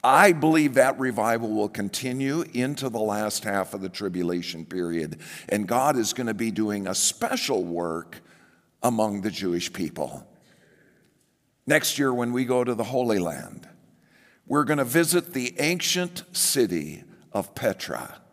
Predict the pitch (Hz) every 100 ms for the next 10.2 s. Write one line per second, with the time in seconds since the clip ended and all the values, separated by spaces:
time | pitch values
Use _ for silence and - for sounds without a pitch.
0 | _ _ _ _ - _ 110 98 98 104
1 | 123 - 135 135 - 104 82 113 98 76
2 | 69 - - - _ _ - - - -
3 | 185 175 233 214 - - 190 175 156 127
4 | 113 120 - - 110 - 71 - - _
5 | _ _ _ _ _ _ _ 160 180 -
6 | 190 175 165 123 123 151 139 131 131 175
7 | 160 120 - - - - - - 156 139
8 | 147 139 131 120 101 - - 151 160 156
9 | 139 143 151 135 127 120 110 101 135 117
10 | 98 -